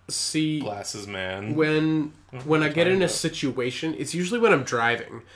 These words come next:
Speaker 1: where, like, you'd wanna
Speaker 2: Yeah.
Speaker 1: flip someone off. I don't do it. I give people the thumbs up, and I s-, I shout, "Great job." It's a weird th-,
Speaker 2: Oh.
Speaker 1: it's a weird thing that I s-, I started doing 'cause a friend of mine did it. So, like, I will actually just, like,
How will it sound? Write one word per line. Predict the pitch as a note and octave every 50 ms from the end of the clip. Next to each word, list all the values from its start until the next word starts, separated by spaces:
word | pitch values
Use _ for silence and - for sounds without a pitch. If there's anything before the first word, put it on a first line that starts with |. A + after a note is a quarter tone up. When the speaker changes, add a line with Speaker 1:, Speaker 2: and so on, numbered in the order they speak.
| - - -
Speaker 1:
where, | - B2+ B2 B2
like, | A#2+ A#2 A#2 A#2 - -
you'd | C3 B2 B2 B2
wanna | B2+ C3 C#3 C3+
Speaker 2:
Yeah. | A#2 G#2 -
Speaker 1:
flip | - D#3+ D#3 -
someone | - F3 E3+ E3+ E3+
off. | E3 F#3+ G3+ - -
I | D3+ D#3
don't | C#3+ D#3+ E3 F#3 G#3+ F3
do | - C3 C#3+ E3+ F#3+
it. | D3+ -
I | G#2+ B2+
give | A#2+ D3 C#3+ C3
people | - F#3 F3+ F#3 G3+
the | F3 E3
thumbs | - - - C#3 C3 C3 C3 A2+ A#2+
up, | B2 B2 A2+ - - - - _ - - - -
and | C#3 C#3+
I | C#3+
s-, | C#3 - - - -
I | D3+ C#3
shout, | B2 - D3 C#3 C3+
"Great | C3+ C3+ C3 B2 B2
job." | B2 B2 B2 A#2 G2+ G#2 A2+ - _ _ _ - -
It's | - C#3 C3 -
a | E3
weird | C#3+ B2+ C#3+ C#3+ D3 D3+ C#3+
th-, | C3+ - - -
Speaker 2:
Oh. | B2+ C3+ C3+ C3+ B2+
Speaker 1:
it's | A#2+ A2+
a | D#3+
weird | C#3+ C3 D3 D3 D3+ D3 C#3+
thing | - C#3 C3+ C3+ C3
that | B2+ A#2+ A#2
I | A2+
s-, | A2+ A2+ - - -
I | - B2 A#2+
started | A#2 - - C3+ B2 A#2 A2+
doing | G#2+ B2 A#2+ A#2+ A#2+ A#2+
'cause | A#2+ A#2+ G#2+
a | A2
friend | - B2 A#2+ A#2+ B2+
of | B2+
mine | C3 C3 C3+ C3
did | C#3 C#3+ C#3+
it. | D3 D3+ - - - - - - -
So, | - - C3+ B2
like, | A#2+ B2 A#2+ A#2+ A#2 A#2 - - - - - - _
I | - C#3
will | C#3 C3+ C3+ C3+ -
actually | B2+ C3 C3 C3 - - - C#3 B2+ B2+ B2 B2 A#2+
just, | A#2+ B2+ A#2 - -
like, | B2 A2+ A2 A2 -